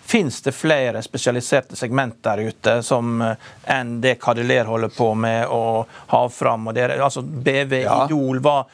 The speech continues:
Speaker 1: hva gjør de, liksom?
Speaker 2: Ja, nå er du mer oppe på, da er du
Speaker 1: Ja.
Speaker 2: oppe på noe flytende, og nå er det på, da er det på noe annet. Men hvis du tar det, det finnes jo masse servicetjenester der ute.
Speaker 1: Ja.
Speaker 2: Alt som har med, med, med kabellegging,
Speaker 1: Ja.
Speaker 2: ikke sant?
Speaker 1: Ja.
Speaker 2: Det er det ene, eh, der er det egne servicebåter på. Så det er, det, det er mange,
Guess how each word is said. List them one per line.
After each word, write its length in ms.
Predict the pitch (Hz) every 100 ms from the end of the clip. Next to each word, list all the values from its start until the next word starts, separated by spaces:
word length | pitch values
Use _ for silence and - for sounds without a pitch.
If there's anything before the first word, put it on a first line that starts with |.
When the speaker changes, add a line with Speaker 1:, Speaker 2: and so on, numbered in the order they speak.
| _
Speaker 1:
hva 120 | 151 160
gjør 160 | 139 139
de, 260 | 170 117 107
liksom? 300 | 110 - 123
Speaker 2:
Ja, 40 |
nå 80 | 151
er 40 |
du 60 | 170
mer 80 | 143
oppe 160 | 143 147
på, 140 | 151
da 80 | 151
er 60 | 135
du 60 | 147
Speaker 1:
Ja. 140 | 156
Speaker 2:
oppe 60 | 151
på 80 | 160
noe 80 | 160
flytende, 400 | 165 113 - 127
og 80 | 143
nå 80 |
er 40 | 143
det 60 | 143
på, 240 | 147 104
da 60 | 139
er 40 | 139
det 80 |
på 80 | 170
noe 180 | 160 120
annet. 100 | 120
Men 80 | 143
hvis 60 | 127
du 60 |
tar 180 | 139 135
det, 120 | 139
det 100 | 143 147
finnes 140 | 131
jo 60 | 160
masse 560 | 170 170 196 - -
servicetjenester 500 | 165 131 107 - 131
der 140 | 135 135
ute. 160 | 160
Speaker 1:
Ja. 100 | 139
Speaker 2:
Alt 160 | 135 123
som 120 | 143
har 100 | 127
med, 180 | 131 143 - - -
med, 520 | 131 135 135 131 131
med 160 | 139 139
kabellegging, 880 | - 120 120 143 143 139 160 214 175 -
Speaker 1:
Ja. 140 | 156
Speaker 2:
ikke 160 | 143 135
sant? 200 | 175 196 - -
Speaker 1:
Ja. 80 | 123
Speaker 2:
Det 120 | 120
er 100 | 123
det 140 | 143 143
ene, 260 | 131 131 135 -
eh, 800 | 135 131 123 - - - - 117
der 360 | 107 127 123
er 60 | 135
det 120 | 139 143
egne 280 | 131 131 135
servicebåter 580 | 131 127 127 143 127
på. 220 | 143 226 - - -
Så 140 | -
det 100 | 156
er, 40 | 151
det, 180 | 160 151
det 40 |
er 100 | 160
mange, 540 | 180 185 156 117 147